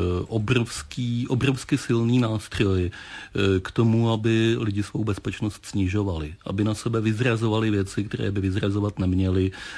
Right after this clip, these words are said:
aby se zříkali soukromí, aby se stávali napadnutelnějšími. Zároveň jsou ale sociální sítě obrovsky přitažlivé jako komunikační nástroj. A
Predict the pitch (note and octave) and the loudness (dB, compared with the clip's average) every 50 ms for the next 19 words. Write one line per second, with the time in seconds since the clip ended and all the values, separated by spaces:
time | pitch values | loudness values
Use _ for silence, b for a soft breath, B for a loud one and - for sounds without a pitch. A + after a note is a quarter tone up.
0 | B B G2 G2+ G#2 - - - A#2 A2 G#2 G#2 G#2 F#2+ F#2 G2 F#2+ - A2 G#2+ | B B 0 0 0 2 2 2 2 2 2 2 2 0 -2 -4 -4 -2 0 0
1 | A2 G2+ - - G2 G2 F#2+ - - G#2+ G2+ G2+ G2+ G#2 G#2 G2 G#2 G2+ - - | 0 0 -2 -4 -4 -4 -4 -4 -2 0 2 2 2 2 2 0 -2 -2 -2 -4
2 | G#2 - - G2 F#2+ F#2 F2+ G2 G2 G2 G2+ G2 F#2 F#2+ - G2+ G2 G2+ G#2+ G2+ | -6 -4 -2 -2 0 0 0 2 2 2 2 2 0 -2 -2 -2 -2 0 0 -2
3 | F#2+ - F#2 F2+ F2+ F2 E2+ E2+ E2+ - - - D#2+ D#2 D#2+ - B B B B | -2 -2 -4 -2 -2 -2 -2 -4 -6 -6 -8 -6 -4 -4 -4 -6 B B B B
4 | B B - A#2+ A#2+ B2+ C#3 D3 C#3+ D3 D3 D3 - - C3 B2+ B2+ B2+ C#3 C3+ | B B 0 2 2 4 4 2 4 4 4 2 2 0 -2 -2 -2 -2 -4 -4
5 | - B2+ B2 - - B2+ B2 B2 B2 B2 B2 - C#3 B2 - C#3+ C#3 - B2 A2 | -4 -6 -6 -4 -4 -4 -2 -2 -2 -2 -2 -4 -6 -6 -4 -4 -4 -2 -2 0
6 | - B2 A#2 - - - B2+ C3 - - - - A#2+ A2+ A2+ A2+ A2+ G#2+ G#2+ G#2 | 0 0 -2 -2 -4 -6 -6 -4 -4 -4 -4 -2 -2 0 0 2 2 2 2 2
7 | G#2 G#2 G#2+ G#2+ G2+ G2 - A#2 A2 G#2 - G#2+ G2+ G2+ G2+ G2+ - A2+ G#2+ - | 2 2 2 0 0 -2 -2 -2 -2 -2 -2 -2 0 0 0 0 0 -2 -6 -4
8 | - A2+ A2+ A#2 G#2+ G#2 F#2+ - - - - F#2 E2+ E2 E2 F2 B B B B | -4 -2 -2 -2 -2 -2 -4 -6 -4 -2 -2 0 0 -2 -4 -6 B B B B
9 | B B B B B B - | B B B B B B -2